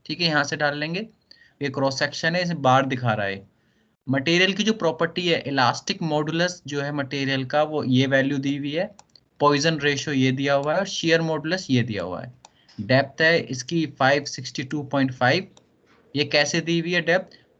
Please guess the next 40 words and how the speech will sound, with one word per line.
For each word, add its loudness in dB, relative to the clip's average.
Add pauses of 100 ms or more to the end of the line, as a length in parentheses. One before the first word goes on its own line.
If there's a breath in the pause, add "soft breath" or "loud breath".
(140)
Overall 2
depth 0
क्या 2
है 2
इसकी? -6
सिक्स -10
हंड्रेड, 0
उसमें -4
से -4
minus 0
करके -4
effective -4
depth -4
बोलते -2
हैं, -4
Small -2
d -4
को, -4
capital -2
D -2
होता -4
है 2
overall 0
depth। -12
और 4
इसका 0
जो, 2
अ, -4 (160)
load 6
दिया 4
हुआ 4
है 2
थर्टी -8
सेवन -4
पॉइंट -6
सेवन 0
सेवन 0
एट। -8 (520 soft breath)
जो -2 (100)
concrete 2